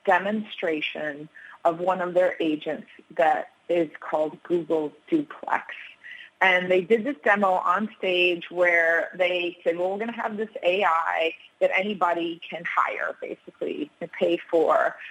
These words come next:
and it can do things on your behalf." And so here's an example of this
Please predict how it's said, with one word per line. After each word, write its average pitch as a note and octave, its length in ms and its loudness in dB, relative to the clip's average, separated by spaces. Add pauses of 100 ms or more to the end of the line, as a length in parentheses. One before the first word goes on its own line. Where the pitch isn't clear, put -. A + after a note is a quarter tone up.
and G3 100 2
it F#3+ 100 -4
can G3 240 -6
do C4 180 2
things F3+ 360 -4
on D#3+ 160 -4
your D#3+ 140 -4
behalf." F#3+ 600 0 (440)
And G#3+ 140 -2
so A#3+ 80 2
here's C#4+ 340 0
an C4+ 100 -4
example G3+ 600 0
of F3 120 -2
this F#3 140 -4